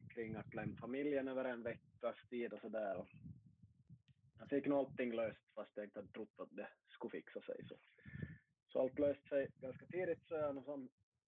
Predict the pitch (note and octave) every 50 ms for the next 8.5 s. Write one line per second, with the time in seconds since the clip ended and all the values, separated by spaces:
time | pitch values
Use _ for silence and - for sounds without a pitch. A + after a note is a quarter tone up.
0 | _ - F2 - - _ _ _ _ _ - D3 C#3+ - - _ _ C#3+ C3+ B2+
1 | B2+ B2 B2 - - B2+ B2 A#2+ - B2 - - - - - _ _ - _ _
2 | _ _ _ _ _ _ _ _ _ _ _ _ _ _ _ _ _ _ _ _
3 | _ _ _ _ _ _ - - F#3+ E3+ E3+ E3+ E3+ E3+ E3+ E3+ E3+ E3 E3 D#3+
4 | - E3+ E3+ E3+ E3 D#3 D#3 D3+ D#3 - D3+ - - - - - - E3+ E3 D#3+
5 | D#3 D3+ C#3+ - D3+ - D#3 D3 C#3 B2 - - - - - C#3 C3 C3+ C3+ C3
6 | B2 - C3 C3 B2 C3 C3+ C3 C3 B2+ B2+ - C3 B2+ A#2+ B2+ C3 B2 A#2+ -
7 | - - C#3 C3 C3 B2+ A#2+ B2+ B2 - - C#3+ C#3 B2 B2 C#3+ C3+ B2+ - -
8 | - C3+ C3 B2+ A#2+ - - B2 -